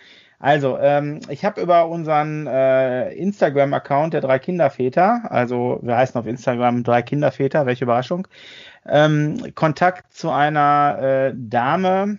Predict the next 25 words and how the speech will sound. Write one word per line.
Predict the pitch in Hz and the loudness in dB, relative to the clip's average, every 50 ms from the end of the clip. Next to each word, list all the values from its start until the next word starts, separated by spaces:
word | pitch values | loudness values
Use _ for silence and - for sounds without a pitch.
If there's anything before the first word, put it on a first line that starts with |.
| - _ - | -12 _ -18
d-, | - - - - 123 | -14 -12 -10 -6 -2
den | 123 131 131 | 0 2 2
Namen | 131 135 143 151 139 | 4 4 2 2 2
nenne | 135 143 165 | 2 2 0
ich | 160 - | -2 -2
gleich | - 131 123 131 | -2 -2 0 0
auch | - 139 160 160 | 2 0 0 2
noch, | 180 175 185 185 - - 185 - | 2 0 0 -2 -4 -10 -14 -12
die | 135 127 135 127 | -8 -6 -4 -4
hat | 147 156 - - - | -4 -6 -6 -8 -8
eine, | 135 135 139 139 143 139 139 135 135 135 135 139 143 143 _ _ _ _ _ - - - - - _ _ _ _ _ _ _ _ _ _ _ _ _ - | -4 0 0 2 2 2 2 4 4 2 2 0 -4 -6 _ _ _ _ _ -20 -20 -20 -20 -20 _ _ _ _ _ _ _ _ _ _ _ _ _ -8
eine | 127 127 131 131 131 127 131 131 127 120 - 123 123 | -4 0 0 2 2 2 2 0 -2 -4 -6 -10 -8
total | - 143 135 - 147 143 139 131 170 185 185 180 | -6 -6 -2 0 2 0 2 2 0 0 0 0
geniale, | 160 143 147 147 143 139 143 170 208 226 208 170 | 0 0 2 4 4 4 4 4 4 4 2 2
wie | 156 160 170 | 0 -2 -4
ich | 180 160 - - | -6 -8 -8 -6
finde, | - 202 190 180 170 | -4 -2 0 0 -2
geniale | 160 160 156 156 156 156 165 185 202 190 | -2 -2 -2 0 2 4 4 4 4 2
Geschäftsidee. | 175 170 - - - 220 208 - - - 139 120 110 113 117 139 196 247 254 - _ - - - - - _ _ - | 2 0 -2 -4 -4 -6 -6 -6 -8 -8 -6 -4 -2 0 0 0 0 -2 -4 -8 _ -20 -20 -20 -20 -20 _ _ -8
Und | - 151 147 143 | -4 -4 -4 -4
zwar | - - 151 156 156 165 185 175 156 | -4 0 2 4 4 4 4 2 2
hat | 170 165 - _ - | 0 -2 -4 _ -6
die, | 170 160 160 160 160 156 156 160 160 147 - - - - - - - - - | -4 -4 -2 -2 -2 -2 -2 -2 -4 -6 -8 -14 -20 -20 -20 -20 -20 -8 -2
ähm, | 143 143 143 139 139 139 143 139 139 143 147 147 139 _ _ _ _ _ _ _ _ _ _ _ _ _ _ _ _ _ | 2 4 4 4 4 4 2 0 -2 -2 -4 -4 -6 _ _ _ _ _ _ _ _ _ _ _ _ _ _ _ _ _
die | - 143 143 143 143 143 143 143 143 151 180 196 | 0 2 4 4 4 4 4 4 2 0 -2 -4